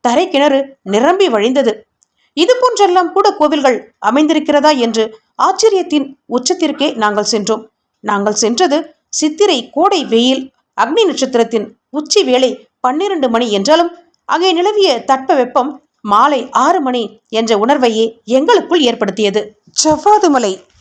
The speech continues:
ஆதி சிவனையும் திருமூலர் குடிலையும் தரிசித்ததில் மகிழ்ச்சிதானே உறவுகளே? மீண்டும் இது போன்ற நல்லதொரு தேடலில் சந்திக்கும் வரை உங்களிடமிருந்து விடைபெறுகிறேன்.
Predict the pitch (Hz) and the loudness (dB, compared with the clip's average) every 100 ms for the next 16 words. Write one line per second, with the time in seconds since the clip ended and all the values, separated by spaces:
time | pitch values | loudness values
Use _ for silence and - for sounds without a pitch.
0 | 220 269 339 294 - 254 330 320 247 285 | 0 2 2 0 0 2 2 0 -2 -8
1 | _ _ _ _ _ _ _ _ _ _ | _ _ _ _ _ _ _ _ _ _
2 | 349 453 494 440 294 - 277 302 247 226 | 2 4 4 2 0 0 2 2 0 -4
3 | - _ 196 277 370 403 392 269 220 196 | -10 _ -4 0 0 0 -2 0 0 -2
4 | _ _ _ _ _ _ - 302 - - | _ _ _ _ _ _ -4 -2 -2 -4
5 | - 269 339 196 196 185 208 196 _ _ | -4 0 2 2 -2 2 0 0 _ _
6 | _ _ _ _ _ _ _ _ - 262 | _ _ _ _ _ _ _ _ -4 0
7 | 466 494 - 262 302 302 294 294 277 - | 2 0 0 -2 0 0 0 0 0 -4
8 | - 254 330 403 370 359 277 226 247 226 | -2 2 2 4 2 2 0 0 -2 -4
9 | - _ _ _ _ - 320 330 415 349 | -12 _ _ _ _ -4 0 2 2 0
10 | 247 226 240 247 _ _ _ _ _ - | 0 2 0 -4 _ _ _ _ _ -2
11 | 254 330 440 415 330 294 277 330 - 208 | 2 4 4 4 2 0 -2 -4 -6 -4
12 | 233 330 339 269 226 330 | 0 2 0 2 2 0